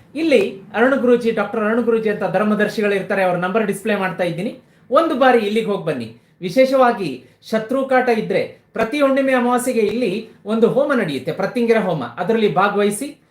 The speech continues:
ಅದೇ ರೀತಿ ಏನಾದ್ರೂ ತೊಂದರೆ ಇದ್ರೆ, ಆರೋಗ್ಯ ಸಮಸ್ಯೆ, ಮದುವೆ ವಿಳಂಬ, ಸಂತಾನ ಪ್ರಾಪ್ತಿ ಇಲ್ಲ, ಆರೋಗ್ಯ ಸಮಸ್ಯೆ ಏನಾದ್ರೂ ಇರ್ಲಿ, ಇಲ್ಲಿಗೆ ಒಂದ್ಸಲ ಹೋಗಿ ಅಡ್ರೆಸ್ ಕೊಟ್ಟಿದ್ದೀನಿ, ಭೇಟಿ ಮಾಡ್ಕೊಂಡ್ ಬನ್ನಿ, ಒಂದ್ಸಲ ದರ್ಶನ ತಗೊಂಡ್ ಬನ್ನಿ, ಗುರೂಜಿ ಅವ್ರನ್ನ ಭೇಟಿ ಮಾಡಿ ಬನ್ನಿ,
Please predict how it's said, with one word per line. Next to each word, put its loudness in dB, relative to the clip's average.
ಅದೇ 2
ರೀತಿ 0
ಏನಾದ್ರೂ -2
ತೊಂದರೆ 0
ಇದ್ರೆ, -2
ಆರೋಗ್ಯ -2
ಸಮಸ್ಯೆ, -4
ಮದುವೆ -2
ವಿಳಂಬ, 0
ಸಂತಾನ -6
ಪ್ರಾಪ್ತಿ -4
ಇಲ್ಲ, -4
ಆರೋಗ್ಯ 0
ಸಮಸ್ಯೆ -4
ಏನಾದ್ರೂ 2
ಇರ್ಲಿ, -2
ಇಲ್ಲಿಗೆ 2
ಒಂದ್ಸಲ 2
ಹೋಗಿ 0
ಅಡ್ರೆಸ್ 0
ಕೊಟ್ಟಿದ್ದೀನಿ, 0
ಭೇಟಿ 0
ಮಾಡ್ಕೊಂಡ್ -2
ಬನ್ನಿ, -4
ಒಂದ್ಸಲ -4
ದರ್ಶನ -2
ತಗೊಂಡ್ -2
ಬನ್ನಿ, -4
ಗುರೂಜಿ 4
ಅವ್ರನ್ನ 0
ಭೇಟಿ -2
ಮಾಡಿ -2
ಬನ್ನಿ, -6